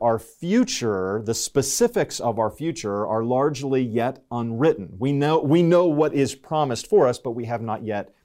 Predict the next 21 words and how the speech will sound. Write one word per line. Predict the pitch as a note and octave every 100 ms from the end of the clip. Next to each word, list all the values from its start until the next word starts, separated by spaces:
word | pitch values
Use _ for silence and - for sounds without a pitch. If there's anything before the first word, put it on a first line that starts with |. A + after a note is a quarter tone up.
| _ -
experienced | G2+ - - D#3 C#3 G#2 F#2 -
it. | F2 - _ _ _ _ _ -
Our | C3
present | C3 - G#3 B3 G#3 B2+ G#2 D#3 - _ _ _ _ -
is | C#3+ A#2+ B2+
not | D3+ F#3+ -
usually | C#3 E3+ F#3+ E3 E3 D3+
fully | - - F3+ F#3 D#3+ C#3+
understood. | C3 C3 A#2+ - - D3 F2+ F#2 -
In | C3
other | D3 D3+
words, | C3+ B2+ B2
I | B2+
can | C#3+ C3+ A2+
see | - - F#3+ G3+ G#3+
the | E3+
things | - C#3 C3 -
happening | C#3+ C3+ C3+ A#2+ A2+
in | A#2+ A#2
my | A2+ A2
life | A2 G#2 G#2 G2